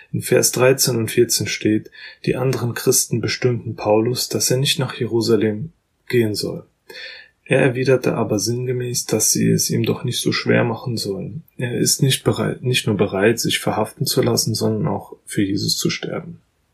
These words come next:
Also er macht sich auf den Weg, wobei er weiß, was ihn erwartet. Er ließ sich nicht beeinflussen von den anderen. Wie oft lassen wir uns von anderen beeinflussen, anstatt auf den Heiligen Geist beziehungsweise das Wort Gottes zu hören und zu vertrauen?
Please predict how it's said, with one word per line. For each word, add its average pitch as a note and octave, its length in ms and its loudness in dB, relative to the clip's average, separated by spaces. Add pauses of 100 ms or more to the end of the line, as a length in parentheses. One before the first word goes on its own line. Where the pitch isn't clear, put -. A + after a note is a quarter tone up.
(1200)
Also B2 260 2
er C#3 80 4
macht C#3 220 2
sich B2+ 180 2
auf A#2 160 0
den A2 220 -2
Weg, A#2+ 260 2
wobei G#2+ 220 2
er G#2 160 2
weiß, G2 280 -2
was - 140 -4
ihn A2+ 120 0
erwartet. G#2 520 -2 (640)
Er G#2+ 100 -2
ließ A#2 240 2
sich - 160 -2
nicht - 240 -2
beeinflussen B2 720 0
von A2+ 160 -2
den G#2+ 160 -4
anderen. F#2+ 480 -8 (100)
Wie B2 260 0
oft - 280 0
lassen B2 340 2
wir A#2+ 180 2
uns - 420 -2 (140)
von - 220 -2
anderen A#2 380 -2
beeinflussen, A#2 760 0
anstatt - 380 0
auf - 120 -4
den G2+ 180 -2
Heiligen G2+ 360 -2
Geist G2+ 360 0
beziehungsweise A2 600 0
das - 220 -2
Wort G2+ 220 -2
Gottes - 300 0
zu A#2+ 220 -2
hören A2+ 240 2
und A2 140 -4
zu - 80 -6
vertrauen? - 560 -4